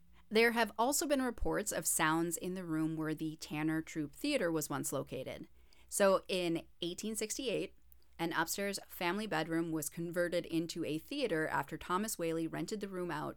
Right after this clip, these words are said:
to the Tanner Troupe, a, which is a local theater troupe ran by Thomas Tanner. For the troupe's opening night performance, the small room accommodated a stage,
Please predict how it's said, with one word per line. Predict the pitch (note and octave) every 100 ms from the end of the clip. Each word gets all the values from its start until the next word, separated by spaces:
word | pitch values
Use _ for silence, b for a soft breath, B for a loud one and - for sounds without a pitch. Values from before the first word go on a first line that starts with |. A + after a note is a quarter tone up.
| -
to | - D#3 D3+ - - -
the | D#3 D3
Tanner | - - D#3 F3+
Troupe, | - A#3 B3+ - - b b b -
a, | D#3+
which | D#3 D#3
is | D#3+ D#3
a | D3
local | C#3+ F#3+ G3+ G#3
theater | F#3+ F3+ F3+
troupe | - F3 E3+ -
ran | D3+ D3+ D3+ D3+
by | D#3 D3 C#3+ C#3+
Thomas | - D3 C#3+ -
Tanner. | B2 B2 - - - B B B -
For | A3
the |
troupe's | A3+ C4 -
opening | G#3 G#3+ A#3 G#3
night | E3 E3 -
performance, | F3+ E3 D3+ E3 F3+ G3 -
the | E3 F3
small | - F#3 E3+ G3
room | F#3 F#3 F#3
accommodated | - - D#3+ D#3+ D#3 D3+ D3+ - -
a | C#3
stage, | - - C3 F3 A#3+